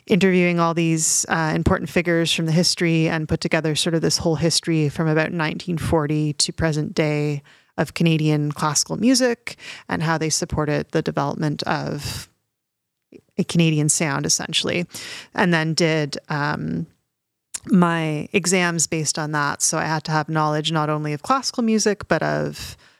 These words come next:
um, all of Canadian music and, and what that entailed.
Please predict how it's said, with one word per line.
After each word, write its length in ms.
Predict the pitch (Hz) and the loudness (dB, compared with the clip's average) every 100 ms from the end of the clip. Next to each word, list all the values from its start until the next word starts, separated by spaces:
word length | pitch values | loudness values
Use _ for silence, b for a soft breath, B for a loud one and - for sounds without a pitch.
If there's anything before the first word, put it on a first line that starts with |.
| b b | b b
um, 440 | 160 147 139 139 - _ _ - | -2 0 -2 -4 -8 _ _ -2
all 180 | 180 208 | 2 2
of 100 | - | 2
Canadian 380 | 226 233 175 | 2 4 2
music 380 | 160 147 143 - | 2 0 -2 -4
and, 360 | 147 143 147 147 B B B B B | -4 -4 -4 -6 B B B B B
and 220 | 160 160 | 0 2
what 120 | 165 | 2
that 140 | - 147 | 0 -2
entailed. 560 | 151 - 160 139 160 | -2 0 0 0 -2